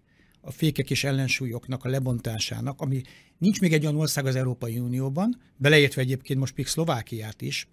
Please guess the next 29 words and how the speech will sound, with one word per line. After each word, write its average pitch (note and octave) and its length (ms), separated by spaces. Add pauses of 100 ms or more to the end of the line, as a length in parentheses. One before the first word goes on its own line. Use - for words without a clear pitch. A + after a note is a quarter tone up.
(140)
meglátjuk, C3 340
hogy B2+ 100
Szlovákia B2 640
ebbe B2+ 220
az B2 80
irányba B2 260
halad-e A#2+ 220
vagy A#2 120
sem, F3+ 300 (220)
de D3 80
például C#3+ 260
Lengyelországban B2+ 720
sem B2 240
volt, E3+ 220 (280)
ahol D3 180
összeállna E3 540
egy D3+ 160
olyan F3 260
kép, C#3 380 (360)
hogy C3+ 100
nem A3 100
csak - 180
egyszerűen C#3 340
arról C3+ 120
van B2+ 160
szó, - 160
hogy B2+ 120
az B2 100
alkotmánybíróság, B2 1200